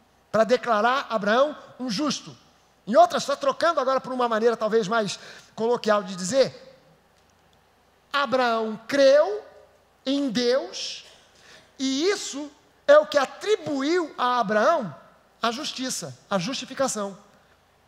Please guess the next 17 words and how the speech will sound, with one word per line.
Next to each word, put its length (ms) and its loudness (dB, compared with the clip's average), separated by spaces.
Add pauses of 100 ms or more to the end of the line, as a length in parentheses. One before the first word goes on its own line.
(280)
Você 120 -6
tá 120 -2
entendendo 480 -2
que 240 -8 (380)
o 100 -4
próprio 540 -4
apóstolo 560 -6
Tiago 580 -4 (1000)
está 260 -2
dizendo 440 -2
que 80 0
Abraão 300 0
foi 160 -8
justificado 680 -6
pela 280 -4
sua 200 -4
fé? 440 0